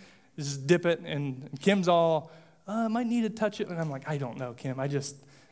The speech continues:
it's fine." But the next morning, I walked out of the room. I was going down in the lobby, and I walked by, and I literally stopped, and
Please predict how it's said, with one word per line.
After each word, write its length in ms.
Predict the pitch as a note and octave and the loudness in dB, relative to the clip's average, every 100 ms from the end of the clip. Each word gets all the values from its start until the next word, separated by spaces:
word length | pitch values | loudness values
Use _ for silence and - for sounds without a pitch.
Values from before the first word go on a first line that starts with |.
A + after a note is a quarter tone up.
| - | -4
it's 160 | D#3 | -4
fine." 300 | - B2+ A#2 - - - - - - - - - - - - - - - - - - _ _ _ _ _ _ _ _ _ - - - - _ _ _ _ _ | -2 -6 -8 -16 -20 -20 -20 -20 -20 -20 -20 -20 -18 -18 -20 -20 -20 -20 -20 -20 -20 _ _ _ _ _ _ _ _ _ -14 -10 -10 -14 _ _ _ _ _
But 140 | F3+ | 2
the 80 | F3 | 4
next 260 | F3+ G3 G3+ | 6 4 4
morning, 440 | G3 F#3+ C#3 D#3 | 2 2 0 -2
I 60 | D#3 | 2
walked 220 | D#3 D#3 | 2 2
out 120 | D3 | -2
of 80 | E3+ | 0
the 60 | F3 | -2
room. 360 | C3 B2+ D3+ - - | -4 -4 -6 -10 -10
I 40 | D#3 | -6
was 80 | D3 | -2
going 140 | D3+ | -2
down 160 | C#3 D#3 | 0 -2
in 80 | |
the 60 | D#3+ | -2
lobby, 300 | B2+ B2 C#3 - _ _ _ _ _ _ _ _ - | -4 -8 -14 -16 _ _ _ _ _ _ _ _ -4
and 80 | D3 | -2
I 80 | D3+ | 0
walked 260 | D#3+ E3+ | 0 0
by, 420 | D3+ C#3+ C3+ C#3 C3+ - _ _ _ _ _ _ _ - | 0 0 -2 -8 -12 -20 _ _ _ _ _ _ _ 0
and 100 | D#3 | 2
I 120 | D3+ | 4
literally 340 | D#3 E3 D#3+ | 2 2 2
stopped, 400 | C#3+ D#3 C#3+ C#3+ | 0 0 0 -2
and 260 | C#3 C3 | -6 -6